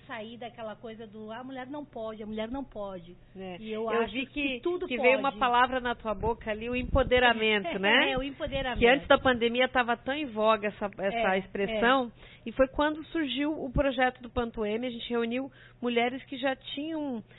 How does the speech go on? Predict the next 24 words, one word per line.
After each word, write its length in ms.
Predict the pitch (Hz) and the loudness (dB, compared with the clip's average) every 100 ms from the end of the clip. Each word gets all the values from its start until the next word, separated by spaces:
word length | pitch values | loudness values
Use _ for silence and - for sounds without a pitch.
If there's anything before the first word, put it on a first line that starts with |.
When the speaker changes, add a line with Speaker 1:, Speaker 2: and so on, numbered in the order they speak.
| - - | -20 -6
Speaker 2:
é, 280 | 220 220 214 - | 0 0 0 -4
se 60 | |
realizado 760 | 247 254 262 254 208 220 285 277 | -2 0 0 -2 -2 2 2 2
na 180 | 247 220 | -2 -4
vida, 540 | 202 214 254 240 226 | -4 -6 -6 -2 0
né, 240 | 208 208 208 | 0 -2 -4
na 240 | 202 196 | -2 -4
vida, 280 | 185 240 233 | -2 -4 -4
nos 160 | 214 196 | -6 -6
negócios 800 | 190 185 196 233 233 220 202 190 | -6 0 2 4 4 0 -12 -10
e 60 | |
tudo, 400 | 190 240 254 311 - - - - - - | -8 -6 -6 -8 -10 -20 -20 -20 -20 -8
e 300 | 240 240 233 226 | -2 0 0 2
reunimos 340 | 233 254 269 | 2 0 -4
quatro 300 | - 285 302 | 2 0 2
mulheres 340 | 311 262 262 262 | -2 0 0 -4
e 60 | |
fizemos 580 | 262 277 240 269 285 269 | -8 -8 0 0 0 -4
os 220 | 240 208 - | -8 -10 2
oito 280 | 233 277 - | 2 2 -2
primeiros 340 | 247 233 233 | -4 -2 -2
episódios 580 | 240 214 208 208 220 226 - | -4 -6 0 2 2 -2 -4
pra 120 | 262 | -2
entender 680 | 285 - 311 240 214 208 | -2 -4 -2 2 2 2